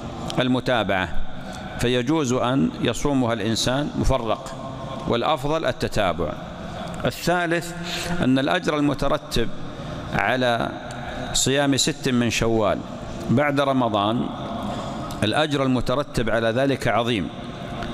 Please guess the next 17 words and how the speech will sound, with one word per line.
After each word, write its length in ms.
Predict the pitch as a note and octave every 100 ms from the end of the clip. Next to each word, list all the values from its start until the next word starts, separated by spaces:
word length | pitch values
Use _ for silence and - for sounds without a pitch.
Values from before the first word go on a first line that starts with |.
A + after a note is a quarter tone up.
| - - -
وجاء 360 | A2 G#2+ D3+ B2+
في 80 | B2+
الحديث: 480 | G2+ G2+ B2 D3 -
"كان 300 | C#3+ C#3 B2
كمن 300 | C3+ B2 A#2
صام 280 | C3 B2+
الدهر"، 380 | A2 A2 A#2 F#2 - - - - -
يعني 200 | G#2+ A2
السنة 360 | A#2 - C3+ A2
كاملة. 480 | - A#2 F#2+ D#2+ F2 - - - - -
فالدهر 460 | A#2+ A2 E3 D#3 C#3+
يطلق 400 | E3 D3 B2+ A#2+
على 140 | B2+
العمر، 460 | A#2+ C3+ D#3 E3+ - - - D#3 D#3
يطلق 440 | B2 D3 D#3+ D3+ A#2+
على 160 | B2+
السنة، 400 | B2 - C#3 A2+